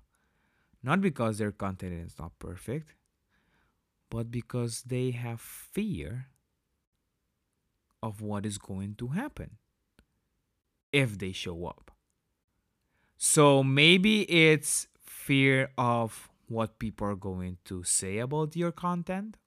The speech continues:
or about you or about your business. What would your mom say? What would your dad say? What would that high school friend say? Why, what would that,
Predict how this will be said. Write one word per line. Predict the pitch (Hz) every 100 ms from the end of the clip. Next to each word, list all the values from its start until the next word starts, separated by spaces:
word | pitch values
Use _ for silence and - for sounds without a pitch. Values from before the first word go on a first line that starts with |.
| _ _ _
or | - 117
about | 110 104 101 98
you | 104 104 107 175 247 _ _ _ -
or | 127
about | 117 110 107
your | 104 98
business. | 92 98 101 135 226 254 - _ _ _ _ _ _ _ _ _ _ -
What | 113
would | 113 107
your | 104
mom | 95 92 101 190
say? | 180 87 85 101
What | 98
would | 104 101
your | 95
dad | 87 - 135 175
say? | - 92 90 -
What | - 120
would | 123 107
that | 117 113 -
high | - 120 180
school | - - 143
friend | - - 143 180 294 208
say? | - 82 - _ _ _ _ _ _ _ _ _ -
Why, | 113 131 151 170 190 -
what | 143 135 160 196 180
would | 185 190 196 175 156
that, | 180 180 180 165